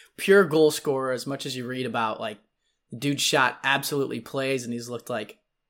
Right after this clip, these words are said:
vintage Vladdy, like we love calling him, uh, all season long. And I think having that to his benefit will benefit him in the points race, obviously, right?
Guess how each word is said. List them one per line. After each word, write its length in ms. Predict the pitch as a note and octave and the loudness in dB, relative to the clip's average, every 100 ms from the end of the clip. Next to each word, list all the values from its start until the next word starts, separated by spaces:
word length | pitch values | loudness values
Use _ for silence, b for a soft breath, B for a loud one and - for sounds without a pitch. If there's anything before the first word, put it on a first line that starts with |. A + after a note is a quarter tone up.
| _ | _
vintage 460 | A#2+ C#3+ D3 D3+ B2+ | -4 -2 -2 -4 -4
Vladdy, 560 | C3 B2+ C3 B2 A#2 _ _ - | 0 2 2 -2 -10 _ _ -14
like 120 | B2 | -12
we 80 | B2+ | -8
love 200 | B2 A#2+ | -6 -6
calling 320 | - A#2+ A#2 | -6 -6 -4
him, 220 | A2+ A2 - b b - | -8 -10 -18 b b -10
uh, 240 | A2+ A2 - | -6 -4 0
all 180 | B2+ | -2
season 440 | C3 C#3 A#2 A2+ A2+ | 0 -4 -6 -6 -6
long. 280 | A#2 A2 A2 | -4 -6 -6
And 80 | |
I 80 | A#2+ | -10
think 360 | - D3 D3+ _ _ _ _ _ _ _ _ _ _ _ | -6 -6 -8 _ _ _ _ _ _ _ _ _ _ _
having 380 | - F3+ F#3+ F#3+ | 4 6 8 6
that 260 | F3+ F3 - | 4 2 0
to 160 | F3 | 0
his 160 | D#3+ C3+ | 2 0
benefit 640 | A2+ D#3+ E3 - C3+ - _ b b - | 2 2 2 -2 -4 -4 _ b b 0
will 180 | D3 | 0
benefit 520 | D3 D#3 D#3+ D3+ D#3 A#2 | 4 4 4 4 2 4
him 240 | D3 C#3+ | -2 -2
in 80 | B2 | -4
the 60 | A#2 | -6
points 400 | D3+ D3+ D3+ C3 | -4 -2 -2 -4
race, 300 | A#2 A2+ - | -4 -4 -2
obviously, 480 | C3+ C#3 C3 - G2+ | 0 0 -2 -6 -8
right? 320 | G#2 A#2+ D#3 | -4 -2 -2